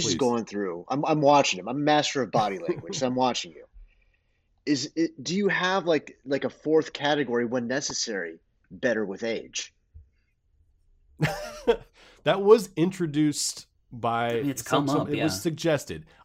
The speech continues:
Speaker 2: I would argue it falls under still good. Like,
Speaker 3: It does. It's just a different way to think. It's still good for a different reason.
Speaker 1: Okay, fair, fair enough. It's your show. It's
Speaker 3: It
Speaker 1: your
Speaker 3: just,
Speaker 1: show.
Speaker 3: it
Speaker 1: I'm just
Speaker 3: happens
Speaker 1: watching. It's
Speaker 3: so
Speaker 1: like
Speaker 3: infrequently. It's not worth stamping.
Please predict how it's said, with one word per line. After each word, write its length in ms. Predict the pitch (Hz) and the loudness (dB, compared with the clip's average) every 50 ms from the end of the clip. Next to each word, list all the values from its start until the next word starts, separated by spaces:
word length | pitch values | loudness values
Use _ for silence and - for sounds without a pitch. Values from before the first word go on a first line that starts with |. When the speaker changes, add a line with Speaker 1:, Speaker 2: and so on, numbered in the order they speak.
| - | 0
Speaker 2:
I 120 | 156 185 220 | 4 6 6
would 140 | 226 208 | 8 8
argue 240 | 190 180 170 160 151 156 | 8 6 6 4 2 -2
it 80 | - | -2
falls 280 | - 147 135 143 135 139 | -2 -4 -4 -4 -2 -2
under 180 | 131 123 113 | -4 -4 -4
still 260 | 107 - - 117 101 92 | -8 -8 -8 -8 -8 -8
good. 340 | 87 90 76 69 71 73 _ _ _ _ - | -8 -10 -12 -12 -14 -18 _ _ _ _ -12
Like, 300 | 101 98 98 98 - _ _ _ _ _ _ _ _ _ _ _ _ _ _ _ _ _ _ _ - | -10 -10 -10 -12 -14 _ _ _ _ _ _ _ _ _ _ _ _ _ _ _ _ _ _ _ -8
Speaker 3:
It 100 | 208 202 | -4 2
does. 300 | 220 165 113 98 104 120 | 4 4 4 4 2 -4
It's 100 | 110 - | -4 0
just 160 | 151 139 - | 0 2 4
a 60 | 147 131 127 | 2 4 4
different 260 | 143 131 139 127 120 | 2 4 4 4 4
way 140 | 123 120 110 | 4 2 2
to 40 | |
think. 140 | 104 - 123 123 | 2 0 0 0
It's 100 | 123 - | 0 -2
still 120 | - 151 | -4 0
good 180 | 156 151 131 - | 0 -2 -2 0
for 140 | 139 131 | 0 0
a 100 | 120 104 104 | 0 0 -2
different 420 | - 127 123 - 127 113 101 85 87 | -2 -2 -2 0 -2 -4 -4 -4 -2
reason. 380 | 117 135 143 139 - - 98 | 0 2 2 0 0 -2 -4
Speaker 1:
Okay, 200 | 90 78 - - - | -4 -4 -6 0 0
fair, 260 | 254 - - - - | 0 0 2 -2 -4
fair 300 | - - - 233 233 262 | -4 6 6 6 6 6
enough. 320 | 285 220 165 196 202 - - | 4 4 4 4 2 0 -6
It's 200 | 165 - - 127 | -6 -4 0 2
your 140 | 143 175 | 4 4
show. 460 | 214 - - 151 117 107 92 92 - - | 4 2 0 -2 -2 -2 -4 -6 -8 -10
It's 140 | - 127 135 | -6 -6 -2
Speaker 3:
It 40 | 143 | 0
Speaker 1:
your 100 | 160 175 | 0 0
Speaker 3:
just, 120 | 190 - | 2 2
Speaker 1:
show. 60 | 160 | 4
Speaker 3:
it 40 | 160 | 4
Speaker 1:
I'm 40 | 131 | 4
just 140 | 139 139 156 | 2 4 4
Speaker 3:
happens 220 | 165 165 151 156 | 4 6 6 6
Speaker 1:
watching. 260 | 190 247 277 - - 160 | 4 4 4 2 0 0
It's 100 | 143 147 | 2 6
Speaker 3:
so 220 | 156 147 151 151 | 8 8 8 8
Speaker 1:
like 140 | 143 139 131 | 8 6 6
Speaker 3:
infrequently. 720 | 123 120 - - 143 151 147 - 135 120 101 98 95 95 90 | 4 0 -2 0 0 0 2 2 0 0 0 -4 -6 -6 -6
It's 160 | 95 98 - | -8 -8 -4
not 180 | - 117 95 87 | -2 -2 -2 -2
worth 200 | 110 107 104 - | -6 -8 -8 -10
stamping. 800 | - - - - - 98 110 131 127 - - - - 104 110 | -10 -10 -10 -8 -8 -6 -6 -6 -6 -8 -12 -12 -12 -14 -14